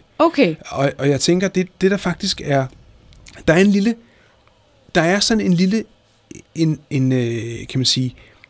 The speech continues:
Speaker 2: der er håb.
Speaker 1: Mm.
Speaker 2: Og det har jeg jo sagt flere gange nu.
Speaker 1: Ja.
Speaker 2: Og der er sådan en formel, vi skal frem til,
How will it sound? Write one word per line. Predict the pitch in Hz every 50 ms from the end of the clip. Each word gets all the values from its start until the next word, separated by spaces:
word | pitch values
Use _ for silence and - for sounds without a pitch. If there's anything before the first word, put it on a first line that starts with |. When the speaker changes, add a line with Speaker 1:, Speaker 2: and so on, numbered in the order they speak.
| _ - -
Speaker 2:
der | 175
er | 226 254
håb. | 185 156 143 - - - - - _ _ - -
Speaker 1:
Mm. | 220 202 180 175 -
Speaker 2:
Og | 165 139
det |
har | 185
jeg | 185
jo | 175
sagt | 165 - 180 180
flere | - - 180 175
gange | 165 143 131 139 135
nu. | 175
Speaker 1:
Ja. | 214 208 - - - - - - - - _ _ _ -
Speaker 2:
Og | - 139 135 131 -
der | - 156
er |
sådan | 170 - 214 208 196
en | 185
formel, | - - - - 220 208 185 202 220 185 123 - - - - - - -
vi | - 147
skal | - - - 143
frem | - - 131 -
til, | - - - 120